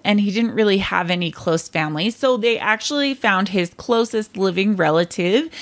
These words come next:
um, who lived in the United States, in Michigan. His name is Harry. Could you imagine if someone came to you that you had no idea and were like, "So you own this giant castle, just so you know, in Florida"? That'd be a,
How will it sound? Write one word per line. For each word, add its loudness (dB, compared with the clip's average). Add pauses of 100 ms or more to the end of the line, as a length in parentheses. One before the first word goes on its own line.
(280)
um, 4
who 0
lived 2
in 4
the 4
United 0
States, -4
in 0
Michigan. 2
His 0
name -2
is -6
Harry. 0 (220)
Could -2
you 0
imagine 2
if 0
someone 0
came 0
to -6
you 2
that -4
you -4
had -2
no 0
idea 2
and -4
were -6
like, -4
"So -4
you 2
own 2
this 0
giant -2
castle, -2
just -10
so -4
you 0
know, 0
in -2
Florida"? 2 (380)
That'd -2
be 4
a, 2